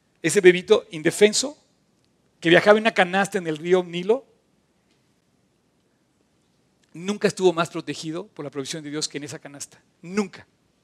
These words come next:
Moisés, ni con el millón de israelitas que iban en el desierto con él, nunca estuvo tan cuidado como en las manos de Dios cuando la mujer lo entregó en el Nilo que se fue,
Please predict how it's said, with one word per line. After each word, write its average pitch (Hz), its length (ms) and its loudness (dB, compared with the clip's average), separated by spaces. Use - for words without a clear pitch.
Moisés, 190 760 6
ni 185 160 -2
con 202 160 10
el 208 100 4
millón 214 400 6
de 277 100 6
israelitas 202 520 6
que 208 60 -2
iban 214 180 4
en 185 80 2
el 160 100 2
desierto 190 440 6
con 175 180 -2
él, 202 160 2
nunca 226 300 4
estuvo 220 260 4
tan 196 220 4
cuidado 208 500 6
como 190 160 0
en 170 40 -4
las 170 140 2
manos 202 280 -2
de 180 120 4
Dios 180 360 0
cuando 165 220 4
la 165 100 4
mujer 190 300 0
lo 196 80 -2
entregó 175 320 -2
en 180 80 -8
el 175 120 -6
Nilo 175 280 -6
que 151 80 -16
se 147 100 -12
fue, 151 300 -6